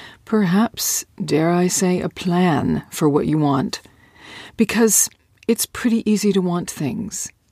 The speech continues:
But the difference for creative folks who get them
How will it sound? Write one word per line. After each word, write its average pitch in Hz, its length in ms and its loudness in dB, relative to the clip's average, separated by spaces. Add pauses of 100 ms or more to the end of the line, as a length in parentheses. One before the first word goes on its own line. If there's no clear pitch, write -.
(520)
But 208 140 -2
the 214 60 0
difference 247 440 0
for 220 160 -2
creative 190 480 2
folks 175 400 -2
who 196 100 -4
get - 260 -2
them 165 360 0